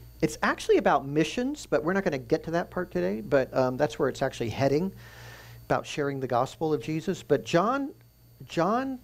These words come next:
the writer here, approaches the subject of missions through the story of this one encounter. Okay, so again, it's a conversation,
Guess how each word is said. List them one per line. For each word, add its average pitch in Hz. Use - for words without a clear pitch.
the 160
writer 139
here, 127
approaches 185
the 147
subject 156
of 127
missions 127
through 170
the 139
story 127
of 131
this 131
one 139
encounter. 120
Okay, 131
so 139
again, 139
it's 135
a 139
conversation, 185